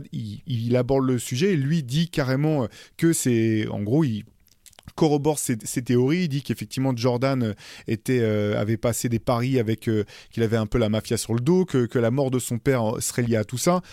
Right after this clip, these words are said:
Bon, moi je t'avoue que tous ces propos, je les prends avec énormément de pincettes parce que des gens qui ont passé leur vie à mentir, dont ça a été le métier, le, l'une des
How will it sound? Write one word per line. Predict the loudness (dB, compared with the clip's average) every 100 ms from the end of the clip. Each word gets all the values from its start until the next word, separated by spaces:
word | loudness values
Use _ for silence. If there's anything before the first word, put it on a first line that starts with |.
| -20 -14
Bon, | -2 -2 0
moi | 2 2
je | 2
t'avoue | 2 2 0
que | 0
tous | 0 -4 -4
ces | 0 0
propos, | 2 2 0
je | 2
les | 0
prends | 0
avec | -2 -2 -2
énormément | -2 0 -2 0 -2
de |
pincettes | -2 -2 0 -2 0
parce | -2 -2
que | 0 2 4
des | 2 0
gens | 2 0
qui | -2 -4 -2
ont | -2
passé | 0 -2 0 2
leur | 2 2
vie | -2 -2 -2
à | -2 0
mentir, | 0 -2 -4 -2 -2 -2
dont | -4 -2
ça | -2
a |
été | 0 0
le | 2 2
métier, | 2 0 0 0 2
le, | 2 2 0
l'une | -2 0
des | 0